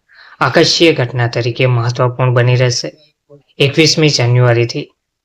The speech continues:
એટલે કે આજથી શરૂ થનાર આ ખગોળીય ઘટના ત્રણ વિશેષ રાશિઓ માટે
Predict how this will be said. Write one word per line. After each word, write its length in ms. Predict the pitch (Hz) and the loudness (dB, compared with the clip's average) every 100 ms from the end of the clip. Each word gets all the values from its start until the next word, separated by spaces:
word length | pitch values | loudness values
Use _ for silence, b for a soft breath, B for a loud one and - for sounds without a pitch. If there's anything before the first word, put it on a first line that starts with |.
| _ _ | _ _
એટલે 240 | - 147 - | -6 -2 -2
કે 220 | 123 120 _ b b b | -2 -8 _ b b b
આજથી 400 | 135 131 - 165 | -4 -2 0 2
શરૂ 300 | - 131 127 | 2 2 0
થનાર 360 | 120 123 120 127 - - | -2 0 0 -2 -6 -4
આ 140 | 139 | -2
ખગોળીય 520 | 135 135 123 120 117 | 0 -2 0 0 -2
ઘટના 360 | 113 120 127 113 - _ _ _ 139 b _ | -2 -4 -4 -8 -10 _ _ _ -20 b _
ત્રણ 200 | 170 180 | 0 2
વિશેષ 400 | 156 127 135 120 | 2 0 -2 -2
રાશિઓ 380 | 123 117 - 127 | -2 -4 -4 -2
માટે 420 | 120 110 131 143 | -2 -4 -8 -12